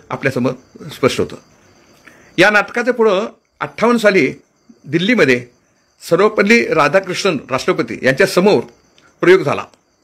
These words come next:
इप्टाच्या, अं, वार्षिक अधिवेशनामध्ये तो प्रयोग झाला आणि स्वतः राधाकृष्णन यांनी अण्णाभाऊंची पाठ थोपडली आणि अण्णाभाऊंना खूप त्यांनी हे केलं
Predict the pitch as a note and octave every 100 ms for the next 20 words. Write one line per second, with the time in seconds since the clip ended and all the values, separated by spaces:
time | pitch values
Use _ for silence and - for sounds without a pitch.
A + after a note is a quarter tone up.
0 | _ _ _ _ _ _ _ _ _ -
1 | - D3+ - F#3 G3+ G3 F#3 F3+ F3+ -
2 | - - D3+ C#3+ F#3+ D3+ D#3+ C#3 D3 C3+
3 | C3 C3 A#2+ A#2+ A#2 A#2 G#2 C3 - _
4 | _ - - D3 G3+ G#3 F#3 F3 E3 D3+
5 | D3+ G#3 E3+ C#3+ F3 F#3+ F#3+ A3 G#3+ G3+
6 | G3+ E3+ F3+ F#3 F#3+ F#3 - F3 C#3 A#2
7 | - _ _ C#3 E3 D#3 E3+ F3 F3 F3
8 | - A3+ - E3+ E3+ - D#3 B2+ A2